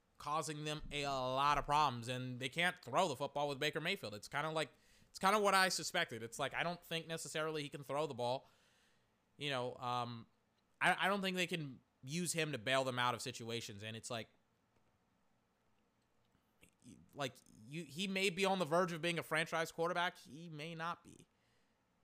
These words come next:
We'll see. Like, again, which is why I'm gonna say, like, I think after a year, like, he needs to refine his pocket passing, and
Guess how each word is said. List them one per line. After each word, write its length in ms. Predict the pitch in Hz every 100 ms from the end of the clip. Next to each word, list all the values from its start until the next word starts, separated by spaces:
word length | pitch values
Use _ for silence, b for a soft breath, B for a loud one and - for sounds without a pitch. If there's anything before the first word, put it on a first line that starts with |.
| _ _ _ _ _ _ _ _ _ _ _ _ _ _ _
We'll 140 | 131
see. 260 | 151 147 95 - -
Like, 160 | 107 104 120
again, 320 | 113 156 160
which 100 | 139
is 120 | 131
why 120 | 143
I'm 100 | 143
gonna 200 | 139 131 107
say, 260 | - 135
like, 240 | 127 117 -
I 120 | 120
think 360 | 123 151 143 - _ _ _ _
after 340 | 135 139 147 135
a 60 |
year, 320 | 120 131 202 208
like, 260 | 123 113
he 160 | 117 139
needs 240 | 143 135
to 80 | 143
refine 380 | 131 127 131 131
his 100 | 117
pocket 340 | 139 131 -
passing, 460 | 147 151 160 185 160
and 240 | 120 117